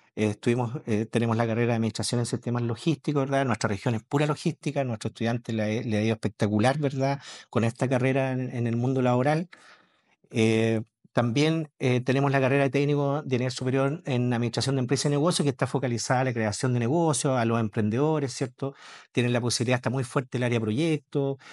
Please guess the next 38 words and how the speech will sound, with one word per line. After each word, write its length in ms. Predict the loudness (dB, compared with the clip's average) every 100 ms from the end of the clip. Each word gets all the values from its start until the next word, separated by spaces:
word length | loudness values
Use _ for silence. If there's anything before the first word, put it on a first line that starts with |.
| -10
el 160 | -2 2
área 420 | 2 2 2 0
comercial 500 | 0 -2 -2 0 0
de 60 | 0
marketing, 580 | 0 -2 -2 -4 -2 -2
marketing 320 | -4 -4 -6
digital. 540 | -4 -4 0 0 -2 -6 -16 -20 -6
Es 100 | -2
decir, 360 | 0 0 0 0
eh, 220 | -2 0
hemos 220 | 0 0 0
estado 260 | 2 0
cubriendo 500 | 2 2 2 2 2
el 240 | 2 2 0
área 420 | 2 2 0 -2
administrativa, 640 | -2 -2 -2 -2 0 0
pero 260 | 0 -2 0
también, 520 | -2 0 0 0 -2 _ -20 -20 -6
¿verdad? 300 | -2 0 0
Nos 120 | 0
faltaba 360 | -2 0 2 2
un 100 | 2
área 160 | 0
funcional 420 | 0 -2 0 -2
que 80 | -2
es 60 | -2
súper 160 | 0
importante, 720 | -2 -2 -6 -2 -2 0 -2
que 100 | -2
es 60 | 0
la 100 | 0
contabilidad, 640 | -2 0 0 2 2 2
¿verdad? 260 | 0 -2 -2
El 60 | -2
mundo 200 | -2 -2
de 40 |
la 80 | -2
finanza. 600 | -2 0 0 -2 -4 -6